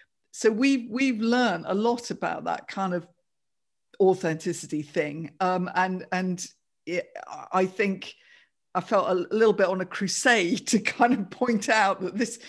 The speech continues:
you know, any of this actor stuff that you heard about me is completely relevant. I'm not, I'm not hiding that.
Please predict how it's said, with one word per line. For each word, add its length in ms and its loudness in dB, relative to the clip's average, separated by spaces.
you 140 0
know, 220 0
any 240 2
of 100 0
this 240 -4
actor 380 0
stuff 380 -6
that 100 -6
you 100 -6
heard 240 -4
about 340 -2
me 140 -6
is 400 -2
completely 640 -6
relevant. 320 -2
I'm 100 -2
not, 260 -6
I'm 140 2
not 140 -2
hiding 420 -4
that. 180 -8